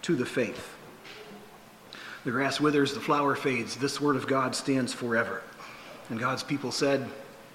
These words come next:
"Amen." Amen. Let's pray. Lord God, we pray that as we have been reading your word throughout this service, that it would be, uh, a word that does not return to you void, but that it bears fruit,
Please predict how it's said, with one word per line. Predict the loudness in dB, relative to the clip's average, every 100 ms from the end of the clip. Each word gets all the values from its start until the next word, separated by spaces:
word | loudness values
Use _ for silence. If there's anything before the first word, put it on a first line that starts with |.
| -20 -18 -16 -12 -10 -6
"Amen." | -4 0
Amen. | -2 -2
Let's | -6 -8
pray. | -4 -2 -2 -6 -14 -16 -16 -16 -16 -18 -18 -2
Lord | 2 6
God, | 6 6
we | 4
pray | 6 6
that | 8 4 -2 -4
as | -4
we | 4 4
have | 4 -2 -2
been | 0 4
reading | 4 6
your | 6 6
word | 8 6 6
throughout | 2 2 2
this | 2 0
service, | 2 2 2 -2 -6 -8 -12 -12 -8
that | -2
it | 0
would | 0 4
be, | 4 4 0 -12 -16 -16 -12
uh, | -8 -8 -8 -12 -14 -18 -20 -20 -20 -20 -16 -8
a | -6
word | 2 4 4
that | 0 0
does | 0
not | 2 2 2
return | -2 0 4 8 8 4 -2
to | -4
you | 2 4
void, | 4 2 2 2 -2 -8 -14 -14 -10
but |
that | -2 0
it | 0
bears | 0 2 2 -2
fruit, | 0 2 2